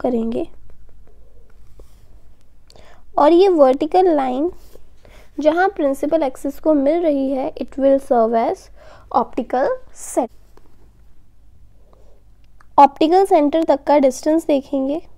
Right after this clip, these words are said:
it is about six point two। तो इसका हाफ हम लेंगे और यहाँ पे आएगा हमारे लिए फोकस।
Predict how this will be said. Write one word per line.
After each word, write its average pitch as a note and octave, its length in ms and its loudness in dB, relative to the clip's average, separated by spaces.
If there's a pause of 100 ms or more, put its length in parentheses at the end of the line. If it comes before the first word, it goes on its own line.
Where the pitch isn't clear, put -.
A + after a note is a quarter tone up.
(1300)
it D#4+ 120 0
is F#4 140 4
about C#4+ 600 4 (180)
six - 400 -6
point D#4 280 0 (120)
two। D4 200 2 (720)
तो F#4 180 6 (120)
इसका G4 340 0
हाफ D#4 460 0
हम F4+ 160 6
लेंगे C#4+ 400 0 (4000)
और C4 80 4
यहाँ C#4+ 380 0
पे F4+ 80 -4
आएगा C#4 480 -6
हमारे A#3 340 -6
लिए B3+ 300 -6 (480)
फोकस। - 420 -8